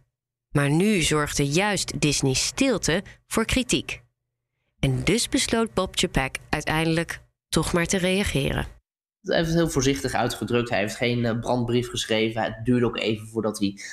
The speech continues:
Speaker 2: voordat hij zich uitsprak. Dat gebeurde eigenlijk uiteindelijk onder druk van, eh, van medewerkers. Dus, eh, Disney heeft veel medewerkers die, eh, binnen de L G B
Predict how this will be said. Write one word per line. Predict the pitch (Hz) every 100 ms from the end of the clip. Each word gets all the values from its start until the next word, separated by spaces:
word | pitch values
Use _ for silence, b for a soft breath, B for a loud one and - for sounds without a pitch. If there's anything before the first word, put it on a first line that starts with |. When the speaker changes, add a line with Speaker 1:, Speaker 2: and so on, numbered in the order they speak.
| B
Speaker 2:
voordat | - 127 127
hij | 127
zich | 123
uitsprak. | 107 117 - - 139
Dat | 123
gebeurde | - 110 104 92
eigenlijk | 95 117 113
uiteindelijk | 104 98 104 -
onder | 120 110 107 104
druk | 110 127 127 - - b b b -
van, | - 117 110 107 104 101
eh, | 98 95 98 95 - - - - -
van | 113
medewerkers. | 98 104 110 120 131 151 131
Dus, | 113
eh, | 98 98
Disney | 120 117 98
heeft | 98 -
veel | - 95 110
medewerkers | 101 101 98 98 92 - - 104
die, | - 101 104 - 55
eh, | 55 57 55 113
binnen | 107 104
de | 107 98 -
L | 104
G | 107
B | 107